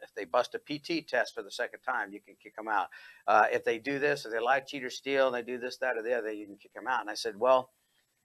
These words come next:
uh, this is what we're gonna do. I'm gonna ask each one of my instructors, and I'm gonna say, 'You're an officer in the United States Air Force.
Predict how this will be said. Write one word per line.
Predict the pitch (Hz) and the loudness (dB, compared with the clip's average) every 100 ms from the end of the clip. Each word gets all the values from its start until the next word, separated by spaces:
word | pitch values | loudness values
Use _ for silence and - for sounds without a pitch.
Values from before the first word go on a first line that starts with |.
| _ - | _ -8
uh, | 101 85 - - - | -4 -4 -8 -16 2
this | 170 160 | 4 4
is | |
what | 147 151 127 | 2 2 2
we're | 120 | -2
gonna | 110 98 | -4 -4
do. | 107 78 - _ _ _ - | -6 -6 -12 _ _ _ 6
I'm | 131 185 | 8 10
gonna | 139 | 10
ask | 123 131 123 - | 10 8 6 0
each | 143 156 - | -4 -2 0
one | 147 | 2
of | 139 | 4
my | 131 127 | 2 2
instructors, | 120 - 156 - - - - | -2 -2 -2 -2 -16 -14 -4
and | 120 | 6
I'm | 120 117 | 6 6
gonna | 110 | 2
say, | - 120 107 | 2 2 2
'You're | 117 139 127 | 4 6 6
an | 104 | 6
officer | 104 127 147 - 143 | 6 4 4 -4 -6
in | 139 | -4
the | |
United | 117 113 113 | -2 0 -2
States | - 117 101 110 | -2 -2 -2 -2
Air | 98 | -4
Force. | - 107 - | -4 -6 -6